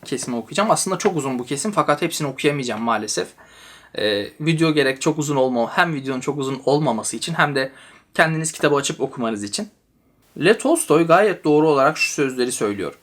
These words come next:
"Hayattaki düzensizliklerin en büyük nedenlerinden birisi şudur ki, herkes hayatında sadece refaha ulaşmayı arzu eder. Fakat bizzat çalışmak sayesinde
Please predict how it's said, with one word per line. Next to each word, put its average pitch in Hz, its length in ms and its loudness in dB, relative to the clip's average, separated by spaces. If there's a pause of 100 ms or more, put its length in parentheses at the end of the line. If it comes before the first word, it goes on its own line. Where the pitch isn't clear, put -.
(360)
"Hayattaki 165 560 2
düzensizliklerin 147 840 0 (260)
en 254 280 4
büyük 151 240 0
nedenlerinden 131 680 2
birisi 208 260 -2
şudur 170 300 0
ki, - 300 -8 (240)
herkes - 400 2
hayatında 131 640 2
sadece 202 420 2
refaha 170 400 0
ulaşmayı 127 540 -2
arzu 117 280 -4
eder. 107 300 -10 (420)
Fakat 254 400 2
bizzat 185 460 2
çalışmak 151 500 0
sayesinde 123 800 0